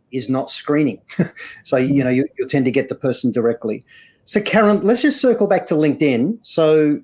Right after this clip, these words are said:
you tend to get bombarded in LinkedIn by people trying to sell to you.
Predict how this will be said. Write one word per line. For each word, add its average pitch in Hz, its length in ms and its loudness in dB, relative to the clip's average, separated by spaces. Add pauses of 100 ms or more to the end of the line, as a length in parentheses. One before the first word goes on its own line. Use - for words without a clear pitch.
you 156 120 -6
tend 185 200 0
to 180 60 0
get 156 220 0
bombarded 151 560 2
in 131 120 0
LinkedIn 131 640 -2 (100)
by 127 140 0
people 135 300 -4
trying 131 240 -2
to 117 60 -6
sell 135 300 -2
to - 180 -10
you. 110 360 -4